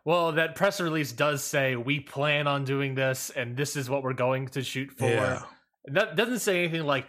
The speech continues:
Speaker 1: "We're coming back." It's like, "We plan on coming back in April."
Speaker 2: Yeah, and I, I, I listened or read some stuff that Joe Koff talked about, and he,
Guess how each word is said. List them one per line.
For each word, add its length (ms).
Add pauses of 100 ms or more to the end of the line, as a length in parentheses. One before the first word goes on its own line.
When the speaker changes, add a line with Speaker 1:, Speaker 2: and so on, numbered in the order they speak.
(140)
Speaker 1:
"We're 120
coming 320
back." 360
It's 180
like, 200 (160)
"We 180
plan 720
on 180
coming 340
back 280
in 120
April." 380
Speaker 2:
Yeah, 400
and 340 (100)
I, 200 (160)
I, 100 (120)
I 120
listened 760
or 260
read 260
some 340
stuff 420
that 100
Joe 280
Koff 500
talked 340
about, 560
and 80
he, 340